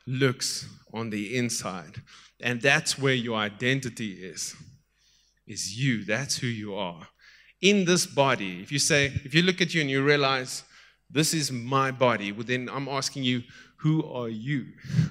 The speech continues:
<laughs> Who is the person? God knows that person. That person, um, he knew. He, he knew you before you were born. Before you were formed, he already knew you.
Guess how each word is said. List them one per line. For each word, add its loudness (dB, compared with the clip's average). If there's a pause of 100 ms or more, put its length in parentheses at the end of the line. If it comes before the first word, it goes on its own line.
(120)
<laughs> -20
Who 0
is -4
the -10
person? -6 (720)
God 2
knows 0
that -6
person. -6
That -2
person, -6 (540)
um, -10 (140)
he 0
knew. 0
He, -6
he -8
knew 2
you -2
before -6
you -4
were -2
born. -4 (840)
Before -2
you 0
were -4
formed, -6
he -8
already -4
knew -6
you. -12